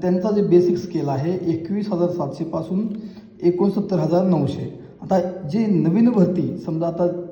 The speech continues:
जॉईनिंग झाली आणि पहिल्या महिन्याची जी पेमेंट आहे त्याचं बेसिक असतं एकवीस हजार सातशे रुपये आणि तो शिपाईच आहे, शेवट रिटायरमेंटपर्यंत जरी शिपाईच असेल तो,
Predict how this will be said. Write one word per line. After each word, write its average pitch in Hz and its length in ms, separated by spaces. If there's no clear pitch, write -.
जॉईनिंग 160 320
झाली 175 240
आणि 185 220
पहिल्या 202 360
महिन्याची 180 460
जी 180 140
पेमेंट 165 460
आहे 135 320
त्याचं - 560
बेसिक 175 360
असतं 175 260
एकवीस 170 440
हजार 151 120
सातशे 139 380
रुपये 143 400
आणि 180 340
तो 214 60
शिपाईच 208 540
आहे, 143 160
शेवट 180 280
रिटायरमेंटपर्यंत 185 840
जरी 202 160
शिपाईच 185 420
असेल 143 300
तो, 170 360